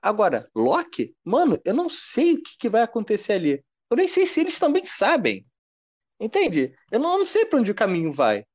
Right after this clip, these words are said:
Agora, indo pro papo dos Celestiais, cara, eles realmente, pensando aqui, eles são um grupo bem desconhecidos.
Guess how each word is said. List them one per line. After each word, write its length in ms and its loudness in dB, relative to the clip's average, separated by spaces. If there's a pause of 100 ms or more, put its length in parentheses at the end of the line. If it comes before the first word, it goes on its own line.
(720)
Agora, 420 2
indo 180 -2
pro 160 -2
papo 280 0
dos 180 -4
Celestiais, 840 0 (760)
cara, 280 2 (320)
eles 260 0
realmente, 600 0 (140)
pensando 340 0
aqui, 240 -2
eles 340 -2
são 200 0
um 40 -2
grupo 380 -2
bem 560 -2
desconhecidos. 800 -4